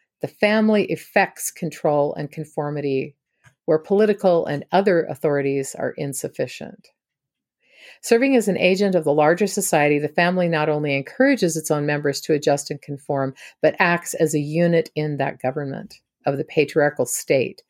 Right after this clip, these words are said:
which rules its citizens through its family heads. Even in patriarchal societies where they are granted legal citizenship, women tend to be ruled through the family alone and have little to no formal relation to the state.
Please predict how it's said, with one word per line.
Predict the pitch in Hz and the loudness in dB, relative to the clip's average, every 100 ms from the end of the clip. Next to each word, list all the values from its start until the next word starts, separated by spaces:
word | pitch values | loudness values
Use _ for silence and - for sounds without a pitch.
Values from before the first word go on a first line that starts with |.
| _ - - - - | _ -20 -20 -14 -2
which | 160 170 | -2 2
rules | 175 214 240 226 | 4 4 4 2
its | 233 | -2
citizens | - 170 160 - 160 165 _ _ - - - | -2 0 -2 -2 -4 -4 _ _ -18 -18 -14
through | - 165 147 139 | -2 2 4 2
its | - - | -2 -4
family | - 143 143 131 | -2 -2 0 -2
heads. | 147 135 120 - - - _ _ _ _ _ _ _ | 0 -2 -4 -10 -16 -18 _ _ _ _ _ _ _
Even | - 202 226 | 2 4 4
in | |
patriarchal | 196 202 190 170 - | 4 2 4 0 0
societies | 175 170 - 180 180 160 147 | -2 -2 2 4 4 2 2
where | 160 | 2
they | 156 151 | 4 2
are | 143 | 0
granted | 135 143 151 165 175 165 | -2 0 2 2 0 -2
legal | 147 165 165 147 | 0 0 2 0
citizenship, | - 208 208 156 - 147 135 - _ _ _ _ _ _ _ _ - | 0 -2 -2 -6 -4 -2 -2 -6 _ _ _ _ _ _ _ _ 2
women | 165 208 214 | 4 4 2
tend | 202 180 | 2 2
to | 175 | 0
be | 160 | 0
ruled | 156 160 156 156 151 | 0 4 4 4 0
through | - 156 | 0 0
the | 151 | 0
family | - 165 170 165 | 0 0 2 2
alone | 151 156 156 147 135 | 2 2 2 0 -2
and | 143 | -4
have | 147 143 135 - | 0 -2 -2 -4
little | 170 180 170 | 2 4 4
to | 165 - | 2 -2
no | 147 143 | 0 0
formal | - 143 139 | 0 -2 0
relation | 135 127 123 - - | 0 2 2 0 -6
to | 156 | -6
the | 139 | -6
state. | - - - - | -8 -6 -6 -8